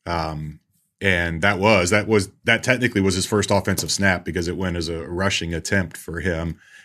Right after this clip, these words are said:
And yeah, the frustration obviously was there. And I,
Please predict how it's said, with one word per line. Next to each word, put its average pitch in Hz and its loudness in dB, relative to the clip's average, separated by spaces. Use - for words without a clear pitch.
And 90 0
yeah, 104 4
the 92 -2
frustration 95 0
obviously 98 0
was 82 -4
there. 87 2
And 90 0
I, 120 4